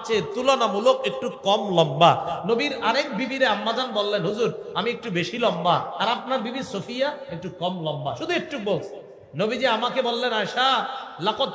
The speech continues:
কুলতি কালিমাতান, তুমি এমন একটা বাক্য বলছো, লাউ মুজিজাত বিমাইল বাহরি, তোমার এই বাক্যটা সমুদ্রের পানির সাথে যদি মিশানো হতো, লামাজাজাতহু, তাহলে তোমার এই বাক্যের ভিতরে যেই বিষাক্ততা ছিল, এই বিষের কারণে সমুদ্রের পানির রং পাল্টায় যেত।"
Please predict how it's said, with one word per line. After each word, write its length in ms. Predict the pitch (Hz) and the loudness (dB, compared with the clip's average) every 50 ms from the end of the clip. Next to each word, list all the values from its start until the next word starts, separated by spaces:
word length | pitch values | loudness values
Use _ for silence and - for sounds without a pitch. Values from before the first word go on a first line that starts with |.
| - - | -6 -8
কুলতি 280 | 339 320 269 - - | -8 -8 -8 -8 -10
কালিমাতান, 600 | 202 - 202 202 214 247 233 208 - - 202 180 160 - | -8 -4 -4 -2 -2 -2 -2 -2 -2 0 -2 -2 -2 -4
তুমি 140 | 254 254 247 | -4 -2 -2
এমন 240 | 208 196 220 269 285 | 0 0 0 0 0
একটা 240 | 269 - - 262 | 0 0 -2 0
বাক্য 320 | 190 180 175 175 - - 233 | 2 2 0 0 0 0 0
বলছো, 680 | 190 185 175 160 - - 175 143 123 - - - - 135 | 2 2 2 0 2 2 4 4 2 2 -4 -8 0 2
লাউ 240 | 185 202 170 143 139 | 2 4 4 2 0
মুজিজাত 440 | 165 247 294 254 339 254 - - - - - | 0 0 2 2 4 4 4 4 2 0 -2
বিমাইল 480 | 208 180 180 214 233 226 196 185 165 | -2 2 2 2 2 2 2 0 0
বাহরি, 440 | 139 - 214 - - 185 185 - - - - - - - | 2 2 2 2 2 0 0 0 0 -2 -6 -12 -12 -8
তোমার 280 | - 202 220 254 269 262 | -4 -2 2 4 4 4
এই 100 | 254 226 | 4 2
বাক্যটা 840 | 170 185 175 170 - - 214 190 160 170 151 131 - - 165 156 135 - - | 2 2 0 0 0 -2 0 0 2 2 2 0 -2 -4 -8 -10 -12 -12 -12
সমুদ্রের 680 | - - - 175 185 220 247 190 202 220 196 156 - - | -12 -8 -6 -2 -2 -2 -2 0 2 2 2 2 0 0
পানির 280 | 180 175 214 262 247 185 - | 0 0 0 0 -2 -4 -4
সাথে 220 | - 190 - 226 226 | -4 -4 -2 -2 -2
যদি 200 | 190 202 185 185 | 0 0 0 -2
মিশানো 400 | 160 156 - 180 208 247 277 233 | -2 0 2 2 4 6 6 8
হতো, 540 | 151 226 170 - 220 185 151 - - - - | 8 6 8 8 8 8 6 6 2 -2 2
লামাজাজাতহু, 1200 | 175 214 262 294 - 349 349 233 285 277 208 240 240 - - 147 - 226 254 202 - - - - - | 6 8 8 10 10 8 8 8 8 6 8 6 6 4 4 2 4 6 6 6 6 4 0 2 4
তাহলে 280 | 262 233 185 - - 262 | 6 8 8 8 8 8
তোমার 300 | - - 247 247 226 196 185 - - | 6 4 4 4 4 4 2 0 0
এই 160 | 202 185 151 | 0 0 4
বাক্যের 460 | 131 208 233 - - - - - 233 | 4 4 4 4 0 -2 -2 -2 0
ভিতরে 720 | 180 190 180 - 262 262 247 190 147 - - - - - 131 | 0 0 4 4 6 8 8 6 6 4 0 -4 -6 0 2
যেই 140 | 202 196 156 | 2 2 2
বিষাক্ততা 720 | 123 208 233 - - 330 339 - - - 226 208 - 226 | 2 0 0 2 4 4 4 2 2 2 2 2 2 0
ছিল, 340 | 175 - 202 202 214 185 156 - - - | -2 0 0 2 4 4 2 2 -2 0
এই 260 | 170 196 202 160 127 135 | 2 2 2 2 2 0
বিষের 380 | 190 - - - 330 311 - | 0 2 4 4 4 4 4
কারণে 340 | - 247 240 233 226 220 180 | 2 2 2 2 2 0 -2
সমুদ্রের 640 | - - - 247 294 320 220 185 240 240 226 175 165 | -2 0 0 2 2 0 -2 0 2 2 2 2 2
পানির 400 | - 196 190 196 226 220 156 139 | 2 4 4 4 4 2 2 2
রং 320 | 123 151 196 247 269 262 - | 6 6 6 6 6 6 4
পাল্টায় 320 | 208 180 156 156 175 160 | 4 4 6 6 4 4
যেত।" 240 | 143 139 123 - 120 | 4 2 -2 -4 -6